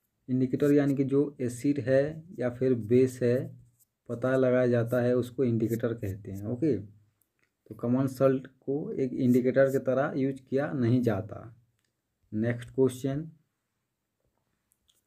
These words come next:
when was the state reorganization commission formed in India? भारत में राज्य पुनर्गठन आयोग का गठन कब किया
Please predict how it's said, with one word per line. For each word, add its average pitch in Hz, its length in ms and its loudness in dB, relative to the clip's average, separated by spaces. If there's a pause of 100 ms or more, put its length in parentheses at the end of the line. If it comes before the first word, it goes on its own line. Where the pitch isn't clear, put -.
(460)
when 139 200 6
was 143 260 4
the 139 120 2
state - 760 -4
reorganization 127 920 2
commission 127 460 -2
formed 123 520 -4 (380)
in 123 100 4
India? 107 460 2 (580)
भारत 123 360 2
में 143 160 2
राज्य 127 320 4
पुनर्गठन 131 840 0
आयोग 131 320 2
का 135 100 0
गठन 123 540 -2
कब 139 260 -2
किया 135 220 4